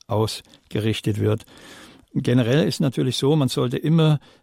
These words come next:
wenn man jetzt, wie Sie sagen, A-C-T-Hämmer bekommen, Beta-Blocker bekommen, äh, Blutverdünner bekommen, man sollte immer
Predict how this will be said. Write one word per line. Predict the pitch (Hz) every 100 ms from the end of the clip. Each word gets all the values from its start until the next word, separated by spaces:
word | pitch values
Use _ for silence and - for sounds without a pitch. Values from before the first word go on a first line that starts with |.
| -
wenn | 123
man | 131 120
jetzt, | 117 113 -
wie |
Sie | 110 113
sagen, | 117 107
A-C-T-Hämmer | 120 - 117 127 123 131 120
bekommen, | 117 - 123 117
Beta-Blocker | 143 - 127 131 120 117
bekommen, | 117 - 117 117 113 120
äh, | 113 110
Blutverdünner | - 139 123 117 120 113
bekommen, | 117 123 117 113
man | 113
sollte | 127 117
immer | - - 156 160 160